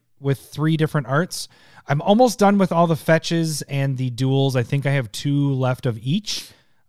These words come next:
Uh, eh, the week, or not week before, but last month I did do all ten of the Shocklands with the Wombo art, so you can check that out as well. <clears throat>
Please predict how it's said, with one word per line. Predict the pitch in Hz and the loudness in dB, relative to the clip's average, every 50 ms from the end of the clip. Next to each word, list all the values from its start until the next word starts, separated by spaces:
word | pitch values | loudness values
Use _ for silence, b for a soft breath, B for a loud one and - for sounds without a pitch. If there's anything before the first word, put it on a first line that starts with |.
| - | -8
Uh, | 131 127 127 123 123 123 123 123 123 123 123 123 123 127 127 120 | -4 -2 0 0 0 0 0 0 0 0 0 0 0 -2 -4 -4
eh, | - 139 135 131 127 123 | -2 -2 -2 -2 -2 -4
the | 123 131 139 | -6 -4 0
week, | 135 151 143 - - - - | 2 0 0 0 -6 -8 -2
or | 143 135 | 0 0
not | 131 123 113 | 2 0 0
week | 120 117 | -2 -6
before, | 107 107 98 - 120 117 | -6 -6 -4 -4 -4 -2
but | 104 123 117 | -2 -4 -2
last | 131 143 147 147 143 - - | 0 2 2 2 2 0 0
month | 147 143 143 131 | 0 0 2 0
I | 139 127 | 0 0
did | 113 139 139 123 | 0 0 0 0
do | 113 139 135 | 0 -2 0
all | 131 - 147 151 | 0 2 2 2
ten | 147 - - - 170 160 156 | 2 0 0 2 2 4 4
of | 147 135 127 | 2 0 -2
the | 135 131 127 127 127 123 123 | -2 0 2 2 2 2 0
Shocklands | - - - 131 131 - - 151 143 143 143 143 135 131 | 0 0 0 0 0 0 -2 -2 0 0 0 0 -2 -4
with | 127 113 | -4 -4
the | - 123 | -4 -2
Wombo | 113 123 127 135 139 139 135 | 0 2 2 4 4 2 2
art, | 135 139 143 143 143 b b b b b b b b | 2 2 2 2 2 b b b b b b b b
so | - - - | -8 -4 -4
you | 127 | -2
can | 127 120 | -2 0
check | - 147 127 - | 0 -2 0 0
that | 139 131 131 | 0 0 0
out | 127 127 123 | 0 0 -2
as | 120 98 | -2 -4
well. | 104 120 147 160 165 165 160 160 147 b b b b b b _ - | -2 2 4 6 6 6 4 4 0 b b b b b b _ -12
<clears throat> | - 254 226 233 220 196 180 160 143 127 113 | -8 -4 0 2 2 2 2 2 0 -2 -6